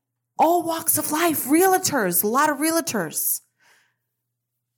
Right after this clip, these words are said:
teachers, professors, moms, entrepreneurs.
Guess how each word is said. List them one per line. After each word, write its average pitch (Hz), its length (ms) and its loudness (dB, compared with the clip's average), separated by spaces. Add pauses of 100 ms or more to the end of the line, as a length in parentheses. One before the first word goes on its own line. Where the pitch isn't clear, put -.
(300)
teachers, 233 540 -2
professors, 240 1040 -2 (1700)
moms, 240 880 -2 (880)
entrepreneurs. 240 960 -2